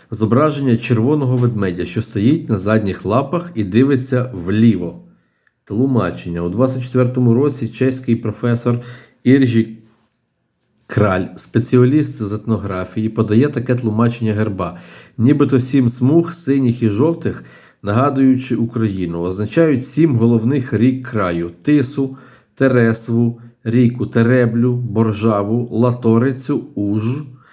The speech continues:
а ведмідь — типовий представник фауни Карпат. У дев'яностому році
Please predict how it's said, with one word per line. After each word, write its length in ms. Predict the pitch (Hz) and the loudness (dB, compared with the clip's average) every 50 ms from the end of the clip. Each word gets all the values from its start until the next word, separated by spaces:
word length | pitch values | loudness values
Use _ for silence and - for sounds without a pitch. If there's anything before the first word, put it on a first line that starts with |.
| _ _ _ _ _ | _ _ _ _ _
а 100 | - 95 | -2 -2
ведмідь — 560 | 101 101 104 98 95 110 127 160 170 - - - | 0 2 0 2 2 4 4 4 4 2 0 -4
типовий 380 | - - - - 143 151 151 123 | -4 -4 0 0 2 2 2 0
представник 680 | 120 123 123 120 - - 123 110 113 120 120 117 - | 0 -2 -2 -2 -2 -2 -2 0 2 2 2 2 0
фауни 460 | - - 90 92 101 104 101 98 95 | -4 -6 -4 -2 -2 -2 -2 -4 -4
Карпат. 600 | - - 98 90 - - 85 80 78 - _ _ _ _ - | -6 -6 -8 -8 -8 -12 -12 -12 -12 -14 _ _ _ _ -10
У 60 | 90 | -4
дев'яностому 600 | 90 110 110 120 143 165 165 160 - 143 131 123 | 2 4 4 4 4 2 0 0 0 0 2 4
році 480 | 123 151 175 170 - - - 101 - - | 4 2 2 0 -4 -4 -6 -6 -8 -8